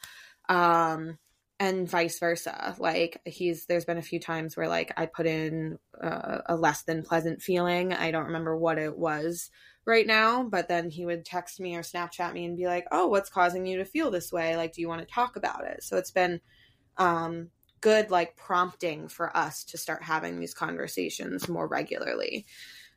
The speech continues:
Um, there's also the Learn tab, which is really cool. Um, so there's some videos that they go through. Um, so I've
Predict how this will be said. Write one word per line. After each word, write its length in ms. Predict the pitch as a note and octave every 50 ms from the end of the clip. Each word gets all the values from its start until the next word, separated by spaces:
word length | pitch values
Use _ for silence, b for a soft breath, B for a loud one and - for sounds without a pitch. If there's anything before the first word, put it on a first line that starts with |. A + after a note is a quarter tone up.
| B -
Um, 560 | F#3 F#3 D#3+ C#3+ - - C#2+ C#2 - F#3+ F3+ _ _ _ _ _
there's 160 | - G3 G3 A3+
also 220 | G#3+ G#3+ - G#3+
the 140 | F#3+ F#3 F3
Learn 420 | F3+ F3+ G#3+ A3 A#3 B3+ C4 C4
tab, 460 | B3 - C4 C4+ B3+ B3+ B3+ B3 A#3+
which 180 | A#3 A#3+ A#3+ -
is 160 | A3+ G#3+ G3+
really 400 | G#3 G#3+ G#3+ G#3+ G#3+ G#3 G#3 G3+ -
cool. 720 | - - A3 A3 G#3+ G#3+ G#3+ G#3 G#3+ G#3+ G#3 G#3 G3+ -
Um, 520 | - F#3 F3+ F3+ F3 F3 F3 E3+ F3 E3+ E3+
so 320 | - - F3+ F3 E3+ E3+
there's 460 | E3+ F3 F3 F3 E3+ E3+ E3+ - - -
some 300 | - - - F3+ F3+ F#3
videos 600 | E3 E3+ F#3+ F#3+ G#3+ A#3 B3+ C4 C#4 C#4+ C#4 B3+
that 140 | C4+ C4 -
they 120 | C#4 C4+
go 260 | B3+ - C4 C4 C#4
through. 480 | C#4 - C#4 C#4 C#4 C#4 C#4 C#4 C#4+ C#4 - B B B B B B B B B B B
Um, 720 | - G3 F#3+ F#3 F3+ F3 E3+ E3+ E3 E3 D#3+ D#3+ D#3 D#3+ D#3 _ _ _ _ _ _ _ _ _ _ _ _ _ _ - - -
so 640 | - - - G#3+ F#3+ F#3 F#3 F3+ F3 E3+ F3 E3+ E3+ - -
I've 280 | F3+ F#3+ F#3+ F#3+ F#3